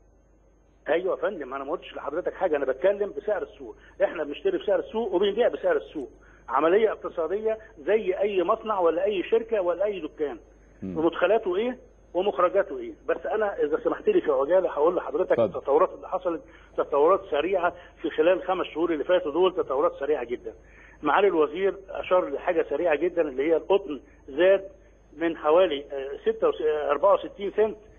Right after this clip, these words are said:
Speaker 1: إلى النهاردة بنتكلم، آه، معالي الوزير كان أربعة وثمانين، لا ده النهاردة ستة وثمانين، البورصة النهاردة ستة وثمانين، يعني في عشرين سنت أو اتنين وعشرين سنت زيادة، بما يعادل ميتين وعشرين جنيه زيادة. السنت تقريبًا بيعمل عشرة جنيه.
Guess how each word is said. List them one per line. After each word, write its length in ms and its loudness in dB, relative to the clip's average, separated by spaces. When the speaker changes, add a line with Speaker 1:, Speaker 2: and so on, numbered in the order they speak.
Speaker 1:
إلى 180 4
النهاردة 340 2
بنتكلم، 540 0
آه، 480 2
معالي 240 2
الوزير 200 2
كان 160 -2
أربعة 260 4
وثمانين، 440 0
لا 260 2
ده 100 0
النهاردة 300 -2
ستة 260 -8
وثمانين، 300 -6
البورصة 340 0
النهاردة 320 -4
ستة 260 -6
وثمانين، 420 -8
يعني 220 0
في 220 0
عشرين 500 0
سنت 200 2
أو 200 2
اتنين 220 -2
وعشرين 300 -2
سنت 300 -4
زيادة، 340 0
بما 280 4
يعادل 480 4
ميتين 320 4
وعشرين 500 -4
جنيه 220 0
زيادة. 300 -2
السنت 360 2
تقريبًا 360 -2
بيعمل 320 -2
عشرة 240 -2
جنيه. 220 -10